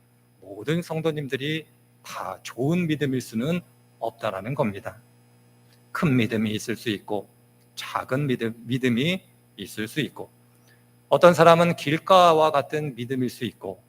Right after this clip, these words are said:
어떤 사람은 돌박과 같은 믿음, 어떤 사람은 가시떨기와 같은 믿음, 그리고 어떤 사람은 좋은 땅과 같은 믿음을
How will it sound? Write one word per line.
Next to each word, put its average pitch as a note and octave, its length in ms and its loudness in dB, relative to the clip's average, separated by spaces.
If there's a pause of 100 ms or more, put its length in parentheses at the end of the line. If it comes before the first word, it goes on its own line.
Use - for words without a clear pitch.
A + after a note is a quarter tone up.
(480)
어떤 A2 320 -4
사람은 C#3 420 0
돌박과 E3 520 0
같은 D3+ 320 -2
믿음, G2+ 200 -14 (720)
어떤 F#3 280 10
사람은 F3 400 8
가시떨기와 F#3 760 2
같은 F3 380 -4
믿음, A2 240 -8 (760)
그리고 G2+ 280 -6
어떤 E3 280 0
사람은 E3+ 560 0 (300)
좋은 G#2 440 -8
땅과 E3 300 2
같은 D#3 440 -2 (340)
믿음을 A2 600 -2